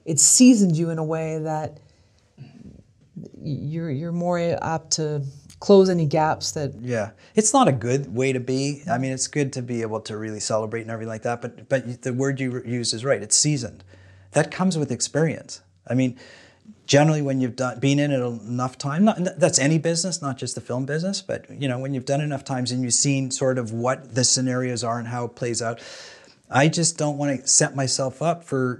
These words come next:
Speaker 2: disappointment. And I underst-, you know, especially when it's new territory. Like,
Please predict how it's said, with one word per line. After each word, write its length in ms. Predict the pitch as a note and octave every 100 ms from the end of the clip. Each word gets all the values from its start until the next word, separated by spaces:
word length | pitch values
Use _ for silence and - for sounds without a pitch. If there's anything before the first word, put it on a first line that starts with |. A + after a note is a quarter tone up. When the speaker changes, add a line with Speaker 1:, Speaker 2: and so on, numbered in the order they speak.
| B2
Speaker 2:
disappointment. 840 | C3 - A#2 A#2 A2+ A#2 C#3+ C#3
And 200 | A#2+ A#2+
I 300 | A#2+ A#2+ A#2+ - _ _ _ _ - -
underst-, 600 | C3 C3 B2+ - - D3
you 80 |
know, 160 | B2 B2
especially 400 | B2+ - E3 E3
when 100 | C#3+
it's 140 | B2
new 200 | C#3+ C#3+
territory. 480 | C#3+ C#3 B2+ B2 A2+
Like, 160 | D3